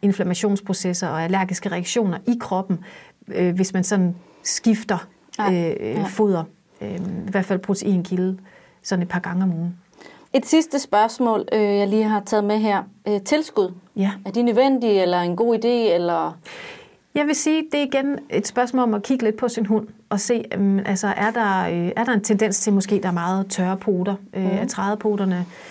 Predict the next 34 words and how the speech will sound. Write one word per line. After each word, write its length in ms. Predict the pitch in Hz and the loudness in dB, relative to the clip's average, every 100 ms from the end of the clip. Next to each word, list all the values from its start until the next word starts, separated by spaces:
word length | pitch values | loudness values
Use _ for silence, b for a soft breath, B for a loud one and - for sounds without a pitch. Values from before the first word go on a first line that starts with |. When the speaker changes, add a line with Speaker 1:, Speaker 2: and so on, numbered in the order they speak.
| B - | B -2
Speaker 1:
eller 120 | 196 | 0
trædepuderne 600 | - 190 208 214 208 202 | 2 0 2 2 4 4
virker, 280 | 208 208 202 | 2 0 2
de 100 | 196 | 2
er 40 | 214 | 2
udtørrede, 640 | 208 208 196 - 170 185 | 2 2 -4 -2 -4 -6
så 200 | - 262 | -6 -4
kan 140 | 247 | -2
det 60 | 180 | 0
jo 60 | 170 | 0
være, 320 | 180 180 175 B B B B - | -2 -2 -4 B B B B -4
øhm, 440 | 185 175 170 170 170 - - | 0 0 0 -2 -6 -10 -2
en 140 | 196 | 0
god 280 | 196 202 185 | 4 2 4
idé, 40 | |
at 160 | 196 175 | 2 2
man 220 | 180 180 | 0 0
måske, 420 | 180 175 202 190 190 - | 0 0 0 0 0 -8
øh, 340 | 104 202 170 - b b b b - | -6 -4 -6 -10 b b b b -2
kigger 260 | 214 196 | 0 2
lidt 240 | 180 185 185 | 2 0 -2
på, 360 | - 180 175 | -2 0 0
øh, 220 | 165 160 165 175 _ | -2 -4 -6 -10 _
på 80 | 202 | -4
igen 240 | 185 190 | 0 0
protein, 600 | 196 202 - 247 269 208 | 0 0 0 0 2 2
men 140 | 208 202 | 2 2
også 180 | 202 214 | 0 0
lidt 160 | 214 214 | -2 0
på, 220 | 202 175 | -2 0
øh, 140 | 160 | -2
calcium-fosforindholdet. 1200 | 180 202 196 185 180 185 185 208 185 180 175 - 180 B 247 | -2 -4 -4 -4 -4 -4 -4 -2 -2 0 -2 -4 -12 B -10
Speaker 2:
Ja. 80 | 247 B B - 190 | -10 B B -2 0
Speaker 1:
Øhm, 320 | 180 180 175 | 2 2 -2